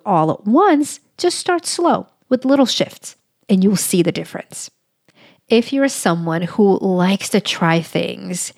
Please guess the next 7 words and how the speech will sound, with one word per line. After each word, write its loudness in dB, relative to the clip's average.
and 2
likes 0
to -2
do 0
trial 0
and -2
error, 0